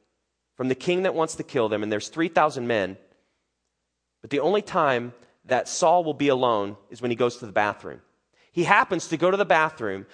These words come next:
not just where David's men were hiding, but David himself was hiding. Is this like a movie? Right? You couldn't write this better. It's, it's, you couldn't make this stuff up.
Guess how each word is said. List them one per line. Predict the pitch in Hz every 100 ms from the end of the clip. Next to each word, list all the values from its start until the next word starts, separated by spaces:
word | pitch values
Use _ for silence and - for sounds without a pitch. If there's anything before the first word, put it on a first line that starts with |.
| -
not | 185 277 277
just | 254
where | 196 180
David's | 170 190 180 143 127
men | 160 202 165 127 - _
were | 127 127
hiding, | - 104 95 104 127 - _
but | 147 147
David | 175 175 175 185
himself | 151 170 - - 220 127 - - _ _ _
was | 113
hiding. | - 98 78 - _ _ _ _ _ _ _ _ _ _ _ _ _ _ _ _
Is | - 151
this | 320
like | 370 -
a |
movie? | 120 - 170 226 320 - _ _ _ _ _ _ _ _
Right? | 143 277 370 - _ _ _ _ _ _ _ _
You | 185
couldn't | - 233
write | 165 220 -
this | 139
better. | - 147 120
It's, | 123 143
it's, | 165 - 147
you | 143 180
couldn't | 226
make | 190 180
this | 170
stuff | - 156
up. | - - _